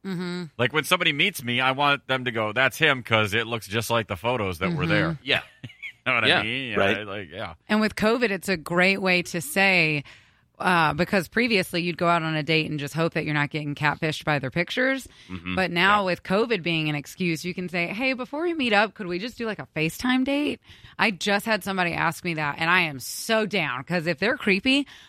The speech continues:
Speaker 1: I can hang up, I can block, I can unmatch, I can get so far away from you. But if I meet you at a restaurant, it turns into this whole, like,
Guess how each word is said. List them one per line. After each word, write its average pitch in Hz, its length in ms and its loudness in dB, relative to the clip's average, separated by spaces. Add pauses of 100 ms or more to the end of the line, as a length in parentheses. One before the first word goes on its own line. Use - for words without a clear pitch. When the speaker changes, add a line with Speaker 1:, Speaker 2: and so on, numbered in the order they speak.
(100)
Speaker 1:
I 196 100 4
can 226 180 0
hang 208 280 2
up, 214 160 2
I 240 160 -4
can 170 200 -4
block, 175 380 2
I 175 160 -4
can 170 160 -10
unmatch, 180 580 -4
I 180 140 0
can 180 160 -6
get 165 160 -4
so 175 220 -2
far 180 220 2
away 170 200 2
from 185 200 -4
you. 190 200 -2 (380)
But 175 120 -4
if 170 80 -4
I 196 80 4
meet 262 200 2
you 226 120 2
at 196 80 4
a 156 80 0
restaurant, 156 680 0 (480)
it 180 180 0
turns 214 400 -2
into 190 200 4
this 170 240 2
whole, 165 180 4
like, 147 220 0